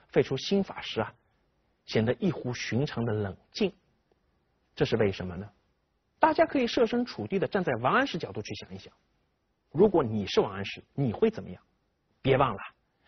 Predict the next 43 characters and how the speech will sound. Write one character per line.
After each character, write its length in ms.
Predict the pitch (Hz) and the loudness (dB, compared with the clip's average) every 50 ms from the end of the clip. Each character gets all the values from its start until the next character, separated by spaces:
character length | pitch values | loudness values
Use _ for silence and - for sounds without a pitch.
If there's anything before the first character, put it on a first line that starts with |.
| - - - | -18 -6 2
一 220 | 311 311 277 226 | 6 6 8 6
心 240 | - - 247 262 247 | 6 4 2 2 2
求 240 | - - - 165 190 | 0 0 0 2 4
变 180 | 208 226 208 | 6 6 4
的 100 | 180 147 | 4 2
神 280 | 120 - - 147 165 180 | -2 0 0 0 0 0
宗 240 | 175 190 185 180 143 | 0 0 0 0 -2
已 20 | |
经 180 | 104 - 123 123 | -4 -4 -6 -6
死 280 | 127 - - - - | -6 -8 -12 -12 -10
了， 260 | 78 92 101 107 - - _ _ _ _ _ _ _ _ | -8 -4 -4 -4 -6 -6 _ _ _ _ _ _ _ _
而 200 | - - 151 190 | -2 4 4 4
他 260 | 202 - - 240 240 240 - _ _ _ _ | 4 4 4 2 2 2 0 _ _ _ _
本 200 | - 170 135 113 | 4 4 4 4
人 160 | 110 117 139 | 2 0 0
呢， 160 | 180 208 208 180 | 0 0 -2 -2
离 120 | 139 143 160 | -2 -4 -6
开 200 | - - - 160 | -6 -6 -6 -6
政 260 | - - - 254 202 | -2 2 6 6 6
治 140 | 151 143 131 | 6 2 -2
中 160 | - 170 170 | -2 -2 -2
心 120 | - 156 | -2 -4
已 40 | 117 | -4
经 120 | 107 117 120 | -4 -4 -4
多 220 | - - 185 185 | 0 2 4 4
年 200 | 175 139 98 95 | 4 2 -4 -6
了， 180 | 101 113 120 - _ _ _ _ _ _ - - | -6 -8 -8 -10 _ _ _ _ _ _ -20 -8
现 200 | - - 285 247 | 0 4 4 6
在 100 | 226 226 | 6 6
连 320 | 185 180 190 202 - - 285 | 6 4 4 2 0 -2 -4
一 80 | 285 - _ _ | -4 -4 _ _
丁 260 | - 294 320 349 349 | 0 2 2 2 2
点 160 | 311 - 139 104 | 2 0 0 0
儿 80 | 92 | 0
的 160 | 107 117 110 - - | -4 -4 -4 -4 -6
实 300 | - - - - - 190 | -8 -4 0 0 0 0
权 200 | - 160 139 143 | 0 -2 -4 0
都 140 | 160 151 | 0 0
没 180 | 147 120 107 123 | 0 0 -4 -4
有 100 | 117 - | -6 -6
了。 200 | - - - - - _ _ _ _ _ _ _ _ _ _ _ _ _ _ | -8 -14 -18 -20 -20 _ _ _ _ _ _ _ _ _ _ _ _ _ _
你 160 | - 247 349 | 2 4 4
哪 320 | 320 220 165 - - - | 4 2 0 -4 -8 -12